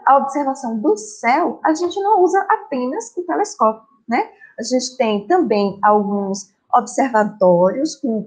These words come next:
telescópios e, e equipamentos muito mais avançados no, aqui no planeta Terra, né, em diversos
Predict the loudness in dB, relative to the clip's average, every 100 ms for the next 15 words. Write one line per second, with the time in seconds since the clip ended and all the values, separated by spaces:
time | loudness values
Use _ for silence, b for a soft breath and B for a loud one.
0 | 0 2 2 0 2 2 2 -4 -10 -10
1 | b _ -6 0 4 4 2 -2 0 0
2 | -2 -6 -8 0 0 0 0 0 -2 -6
3 | _ 0 0 0 -2 -4 -2 2 2 4
4 | 2 0 -6 _ _ _ _ _ _ _
5 | -2 0 0 -2 -2 -4 -4 -2 -2 -4
6 | -4 -8 -2 -2 -2 -2 -4 -4 -2 0
7 | 0 -2 -10 -14